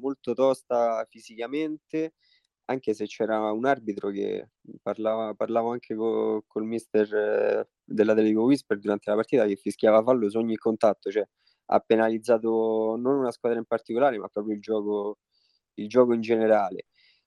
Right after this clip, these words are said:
i risultati altalenanti sono frutto di questo, di, del, del, mhmm, delle nostre condizioni, di, di chi si presenta al campo, in quali condizioni, perché una volta che riusciamo a presentare otto ragazzi titolari, più due che subentrano dalla panchina,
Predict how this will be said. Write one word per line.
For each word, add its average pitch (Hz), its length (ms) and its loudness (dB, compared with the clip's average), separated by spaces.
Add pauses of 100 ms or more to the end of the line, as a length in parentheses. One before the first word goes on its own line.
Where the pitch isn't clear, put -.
(140)
i 127 280 -4
risultati 160 440 -2
altalenanti 185 540 0
sono 120 200 -6
frutto 123 260 -8
di 127 100 -6
questo, 135 380 0
di, 110 320 -2
del, 117 280 -2
del, 123 160 -2
mhmm, 117 800 -4
delle 117 200 -4
nostre 135 320 -2
condizioni, 127 420 0
di, 107 200 -8
di 113 180 -14
chi 131 100 -10
si - 200 -4
presenta 123 840 6
al - 200 -10
campo, 160 440 -2
in 117 160 -8
quali 127 220 -4
condizioni, 127 840 -4 (400)
perché 107 540 -2
una 117 200 -4
volta 135 320 0
che 120 640 -2
riusciamo 117 500 -6
a 113 100 -4
presentare 110 1160 0
otto 123 320 -4
ragazzi 127 540 0
titolari, 120 520 -2
più 110 180 -18
due 131 220 -4
che 123 80 -10
subentrano 123 640 -10
dalla 120 160 -4
panchina, 117 540 -8